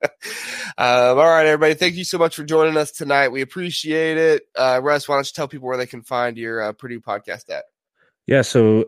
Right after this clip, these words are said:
Speaker 2: just look up Boiler Express anywhere you look up podcasts. Uh, you'll find us anywhere, Spotify, Apple Podcasts, YouTube, Facebook. We're on there. Go check us out.
Speaker 1: I appreciate it. Kent, why don't you tell people about you?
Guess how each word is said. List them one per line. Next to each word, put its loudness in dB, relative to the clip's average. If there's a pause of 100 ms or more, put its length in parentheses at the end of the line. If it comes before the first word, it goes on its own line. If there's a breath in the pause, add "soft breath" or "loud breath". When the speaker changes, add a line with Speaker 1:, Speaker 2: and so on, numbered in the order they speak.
(120)
Speaker 2:
just -4
look 2
up 2
Boiler 2
Express -2
anywhere -2
you 0
look -2
up 0
podcasts. 0
Uh, -4
you'll -4
find 0
us -4 (180)
anywhere, -2 (320 loud breath)
Spotify, 2 (380)
Apple -2
Podcasts, 0
YouTube, 2
Facebook. 0 (120)
We're -4
on 0
there. 0
Go -2
check -4
us -6
out. 0 (1300)
Speaker 1:
I 2
appreciate -2
it. -6
Kent, 2
why -6
don't -6
you -14
tell -2
people -6
about 2
you? -2